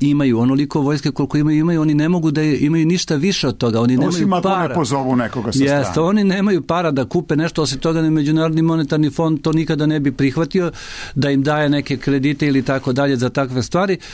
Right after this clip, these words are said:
Speaker 1: Tako da oni jednostavno pokušavaju na neki način da stvar drže, ovaj, e, napetu, samo da bi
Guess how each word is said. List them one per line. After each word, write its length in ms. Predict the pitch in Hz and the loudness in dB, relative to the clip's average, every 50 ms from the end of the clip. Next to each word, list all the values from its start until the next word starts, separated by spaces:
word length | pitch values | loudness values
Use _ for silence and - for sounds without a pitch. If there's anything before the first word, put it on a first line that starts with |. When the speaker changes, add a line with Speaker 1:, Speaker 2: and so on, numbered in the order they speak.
| - - - - - - - | -16 -16 -16 -18 -16 -6 -2
Speaker 1:
Tako 300 | 175 190 220 220 262 226 | -2 -2 0 0 -2 -2
da 120 | 208 208 | 0 2
oni 180 | 220 233 220 196 | 2 2 2 2
jednostavno 520 | 208 220 208 208 - - 208 202 196 165 | 2 2 0 0 0 0 0 0 0 0
pokušavaju 680 | 143 175 165 - - 160 - - 180 185 185 202 190 | 0 -2 -2 -2 -2 -2 -2 -2 0 0 0 2 2
na 120 | 175 175 170 | 2 2 2
neki 300 | 175 190 190 - 165 151 | 0 0 0 0 0 0
način 340 | 156 170 180 - 185 170 | 0 0 -2 -2 0 0
da 120 | 156 156 139 | 0 0 0
stvar 360 | - - - 180 175 143 135 | -2 -2 -2 -2 0 0 0
drže, 460 | 139 127 165 170 156 165 185 170 139 - - - - - - - - - - - - - - | 0 0 0 0 0 0 0 0 -2 -4 -10 -16 -20 -20 -20 -20 -20 -20 -20 -20 -20 -10 -4
ovaj, 500 | - 127 131 131 131 131 131 131 131 127 | -2 0 2 2 2 2 4 4 4 2
e, 60 | 123 - 135 131 131 131 127 120 117 117 120 110 - - - - | 2 2 2 2 2 4 2 2 2 0 0 -2 -2 -4 -2 0
napetu, 680 | 131 127 147 139 139 - - 202 202 - 220 202 165 - - - - - - - | 2 2 2 0 0 -2 -2 -2 0 0 0 0 0 -2 -8 -20 -20 -20 -14 -8
samo 360 | - - - 175 190 202 190 | -4 -2 0 0 2 2 2
da 140 | 151 165 160 | 0 0 0
bi 360 | 147 160 156 151 139 135 127 | 0 0 2 2 0 0 -2